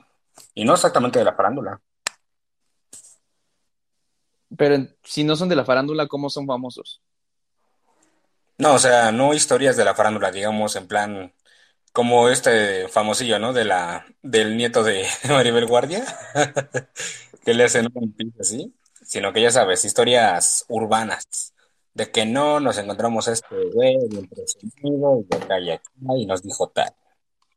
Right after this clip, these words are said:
Speaker 2: Y su papá todo bien, todo bien buena onda, y este, y este chico no, ¿verdad?
Speaker 1: Exactamente. O sea, nunca, nunca he escuchado una historia de un famoso, hijo de un famoso, positiva.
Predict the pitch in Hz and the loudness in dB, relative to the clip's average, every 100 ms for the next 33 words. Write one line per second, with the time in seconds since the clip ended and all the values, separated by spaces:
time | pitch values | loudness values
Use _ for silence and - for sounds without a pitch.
0 | _ _ _ _ _ _ _ _ _ _ | _ _ _ _ _ _ _ _ _ _
1 | _ 147 139 127 143 139 151 151 143 143 | _ -4 0 0 2 2 2 2 0 -4
2 | 147 139 131 _ _ 139 143 139 143 143 | -6 -10 -14 _ _ -4 -4 -6 -8 -8
3 | 139 135 131 135 151 156 151 127 123 131 | -8 -6 -6 -6 -6 -6 -6 -8 -12 -12
4 | 127 123 113 117 113 - 131 123 117 113 | -10 -10 -12 -14 -16 -14 -10 -6 -6 -8
5 | 117 117 113 135 - _ _ _ _ _ | -10 -8 -4 -4 -6 _ _ _ _ _
6 | _ _ _ _ _ _ _ 104 - 110 | _ _ _ _ _ _ _ -4 2 2
7 | 214 110 123 123 190 233 233 233 214 226 | 2 2 2 4 4 4 4 4 2 4
8 | 226 226 - 180 180 139 151 151 139 113 | 4 4 0 0 2 2 4 4 6 4
9 | 92 85 - 117 113 120 120 113 131 107 | 2 -4 -14 -6 -4 0 0 0 0 -2
10 | 82 - 127 160 151 143 139 123 127 190 | -4 -6 -4 0 0 2 0 0 -2 -4
11 | 220 - - 113 113 101 85 | -8 -8 -8 -8 -2 -2 -2